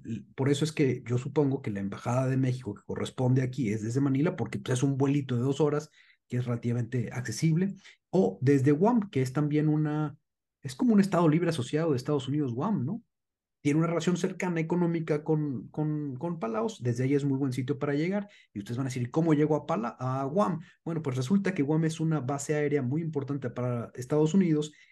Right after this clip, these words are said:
y hay mucho contacto, eh, de avi-, de, de aerolíneas hacia allá.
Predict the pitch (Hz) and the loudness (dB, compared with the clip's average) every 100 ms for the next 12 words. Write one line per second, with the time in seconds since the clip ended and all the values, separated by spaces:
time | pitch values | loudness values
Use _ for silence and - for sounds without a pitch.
0 | _ - 135 139 147 190 196 - 131 123 | _ -4 -2 0 2 2 0 -4 -6 -4
1 | 139 131 - 131 131 - _ - 107 104 | -6 -8 -8 -6 -6 -12 _ -14 -8 -4
2 | 101 95 92 90 - - 127 120 110 - | -4 -4 -6 -6 -8 -4 0 0 0 -2
3 | 123 120 113 110 104 - 139 139 131 127 | 0 0 0 -4 -6 -8 -4 0 2 2
4 | 147 165 147 151 - 123 - 110 104 113 | 4 4 4 2 -2 -6 -4 -6 -4 -6